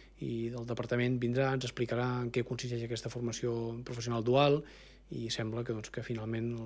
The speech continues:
si no és a l'octubre, al novembre aproximadament, concretarem ja un projecte per demanar un cicle formatiu de serveis de restauració.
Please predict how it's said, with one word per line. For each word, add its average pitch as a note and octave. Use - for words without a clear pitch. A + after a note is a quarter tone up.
si -
no A2+
és A2+
a A2+
l'octubre, B2+
al A2+
novembre B2+
aproximadament, A#2+
concretarem A#2+
ja A#2
un A#2
projecte A#2+
per B2
demanar A#2+
un -
cicle A#2
formatiu A#2+
de B2+
serveis A#2
de A2
restauració. A2